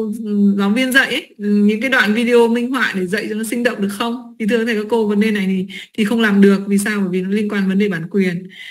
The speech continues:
Thế nhưng mà, ờ, các thầy các cô khi mà thầy các cô làm ấy thì ví dụ trong sách giáo viên khi chúng tôi hay, hoặc là trong kế hoạch bài dạy, ờ, khi mà chúng tôi, ờ, hướng, gợi ý các thầy các cô cái cách thức tổ chức hoạt động dạy học thì chúng tôi có luôn luôn có, có thể có một số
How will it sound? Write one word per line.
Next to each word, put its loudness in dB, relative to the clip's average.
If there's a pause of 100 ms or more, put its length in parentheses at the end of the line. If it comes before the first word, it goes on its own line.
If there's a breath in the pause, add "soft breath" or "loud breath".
(140 loud breath)
Thế 0
nhưng 2
mà, 2 (220 loud breath)
ờ, -6 (200)
các 2
thầy 2
các -2
cô 2
khi -2
mà -2
thầy 2
các -4
cô -4
làm 2
ấy 0
thì 2 (240)
ví 2
dụ -2
trong 0
sách 0
giáo 2
viên 2
khi 2
chúng -2
tôi 2
hay, -2
hoặc 2
là 2
trong 0
kế 0
hoạch 0
bài 0
dạy, -2 (500 loud breath)
ờ, -4 (140)
khi 4
mà 2
chúng 2
tôi, 4
ờ, -2 (400)
hướng, 0 (400)
gợi 2
ý 4
các 2
thầy 2
các -2
cô 2
cái -2
cách -2
thức 0
tổ 0
chức -4 (260)
hoạt 0
động -2
dạy 0
học 2
thì 0
chúng -2
tôi 0
có -6
luôn -2
luôn -2
có, -2 (280 loud breath)
có -4
thể 4
có 0
một 0
số 2